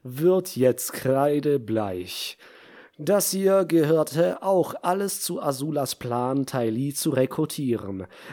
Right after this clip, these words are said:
Denn wie sie selbst schon vorhin gesagt hat, gefällt es ihr hier im Zirkus sehr. Und eine gute Möglichkeit, es ihr auszutreiben, ist,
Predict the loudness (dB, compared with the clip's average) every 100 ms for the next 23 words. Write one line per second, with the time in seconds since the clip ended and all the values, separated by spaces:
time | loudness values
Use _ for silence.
0 | -14 0 2 4 2 -2 -4 -2 -4 -2
1 | 0 0 0 -4 -4 -2 0 0 0 0
2 | 2 0 0 -2 -2 0 0 2 2 2
3 | -2 0 0 0 0 0 0 -2 0 0
4 | 2 0 2 2 2 2 -2 -8 -16 -12
5 | 4 6 6 2 2 2 2 -2 -2 2
6 | 4 4 2 -2 -2 2 2 2 0 -4
7 | 0 0 4 4 2 0 -4 -4 0 0
8 | 2 2 0 2 4 2 2 -6 -12